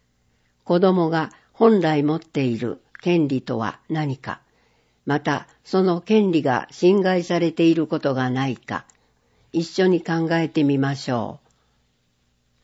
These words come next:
問い合わせ。一、寺田市民館。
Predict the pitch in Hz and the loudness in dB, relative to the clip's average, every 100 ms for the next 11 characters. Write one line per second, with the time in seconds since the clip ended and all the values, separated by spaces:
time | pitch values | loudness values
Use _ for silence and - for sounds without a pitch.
0 | _ _ _ - 170 180 190 165 160 160 | _ _ _ -2 4 4 4 0 -2 -6
1 | - 139 - _ _ _ _ _ _ _ | -6 -6 -6 _ _ _ _ _ _ _
2 | _ _ - 170 - 180 - _ _ _ | _ _ -10 -10 -8 -10 -10 _ _ _
3 | _ _ - 175 190 196 185 - 208 165 | _ _ 2 4 4 2 0 0 2 4
4 | 156 143 - 104 | 2 -2 -4 -6